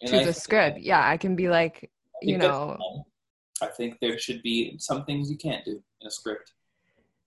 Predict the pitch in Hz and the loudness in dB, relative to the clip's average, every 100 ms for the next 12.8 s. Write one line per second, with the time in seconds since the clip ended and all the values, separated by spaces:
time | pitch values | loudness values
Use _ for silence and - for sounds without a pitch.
0 | _ _ - 202 262 269 226 - 220 247 | _ _ -6 4 8 10 10 8 4 6
1 | 262 254 240 226 247 - 339 330 277 262 | 8 8 8 6 4 4 6 10 10 8
2 | 208 180 185 196 208 220 220 - - - | 4 2 4 6 6 4 2 -4 -18 -20
3 | - - _ _ _ _ - 190 170 160 | -20 -20 _ _ _ _ 6 8 10 6
4 | 135 - - 175 185 196 220 202 - - | 4 -2 -2 4 4 4 2 -2 -10 -4
5 | 196 196 180 - 151 180 190 180 180 160 | 0 2 2 4 2 2 2 2 4 2
6 | 170 - 160 160 156 143 147 - 247 226 | 2 2 2 2 2 0 -4 -2 2 2
7 | 165 165 175 214 285 269 262 - - 196 | 2 2 2 2 0 -2 -8 -20 -10 -6
8 | 202 214 190 156 151 151 160 151 135 143 | -4 -2 0 2 2 0 0 -2 -4 -6
9 | - - 233 269 190 147 127 - 107 147 | -6 -6 -6 -2 -2 -2 -6 -6 -8 -8
10 | 170 _ _ _ 202 185 - - 202 226 | -12 _ _ _ 0 0 0 2 4 4
11 | 285 - 233 233 202 196 170 - 175 160 | 2 2 2 2 0 0 -2 -2 -2 0
12 | 170 - - 165 165 175 151 | -2 -4 0 0 0 -4 -4